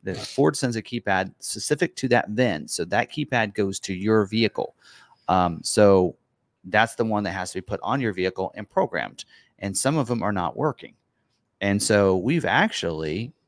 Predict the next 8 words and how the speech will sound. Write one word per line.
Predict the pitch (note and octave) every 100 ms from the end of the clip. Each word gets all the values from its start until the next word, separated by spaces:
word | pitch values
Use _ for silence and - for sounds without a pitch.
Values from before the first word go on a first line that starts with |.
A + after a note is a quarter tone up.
| _ _ -
um, | F#2 F2 D#2+
to | - A2 G2+ F#2+ -
make | F#2+ F#2+ - -
things | F#2 F2+ F#2
work | F#2+ G2+
with | G#2 F2
our | E2
customers, | - F3+ - F#2 E2+ F2